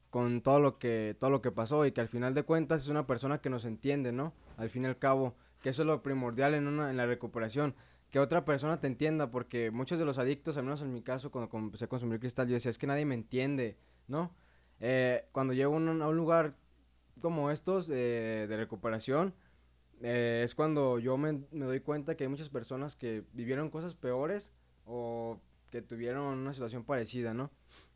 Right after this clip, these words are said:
Entonces, hablando de, de los fumaderos como tal, pues sí, ¿no? Es, se presta para miles de cosas, ¿no? Eh, yo creo que hasta asesinatos, al menos en mi caso nunca me tocó, pero me llegó a, me llegaban a contar mis amigos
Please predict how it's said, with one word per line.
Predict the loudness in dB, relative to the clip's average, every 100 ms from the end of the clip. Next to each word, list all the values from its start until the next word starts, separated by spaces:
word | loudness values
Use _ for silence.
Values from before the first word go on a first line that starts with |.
| -8
Entonces, | -2 2 2 4 6 4 4 -6 -20 -20 _ _ _ _ _ _ -6
hablando | 0 4 4 6
de, | 8 8 8 8
de | 4
los | 0
fumaderos | 0 2 2 2
como | 0 0 4
tal, | 4 4
pues | 2 2 2 -2 -2
sí, | 4 4
¿no? | 4 2
Es, | 2 0 -4 -14 _ -20 -10
se | -6
presta | -2 0 0 0
para | 2
miles | 2 2 0
de | -2
cosas, | -2 -2 -2 -2
¿no? | -2 0 0
Eh, | -2 -2 -2
yo | -2
creo | -2
que | -4
hasta | -4 -4
asesinatos, | -4 -4 0 0 0 0 -2 -4 -8
al | -2
menos | 0 0 0
en |
mi | -2 0
caso | -2 -2
nunca | -2 0 0
me | 0
tocó, | -2 -2 -2 -2
pero | -2
me | -2 -4
llegó | -4 0 2
a, | 4 2 0
me | -4 -4
llegaban | -2 0 0
a | -2
contar | -4 -4 -4
mis | -4
amigos | -4 -2 0 -2